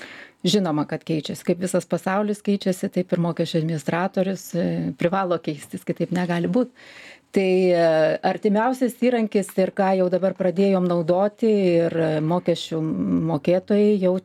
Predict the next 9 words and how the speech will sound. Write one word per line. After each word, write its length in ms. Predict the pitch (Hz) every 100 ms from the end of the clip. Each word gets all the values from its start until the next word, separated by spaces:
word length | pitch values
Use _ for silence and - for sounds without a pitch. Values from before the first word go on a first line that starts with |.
| 185
tikrai 240 | 185 175 185
tą 80 | 190
pajuto 460 | 185 190 190 202 202
turbūt, 420 | 202 208 190 214 -
tai 80 | 175 165
yra 240 | 165 175 190 - - -
standartinės 560 | - 175 170 165 165 160
apskaitos 460 | - 175 160 165
duomenų 340 | 170 165 165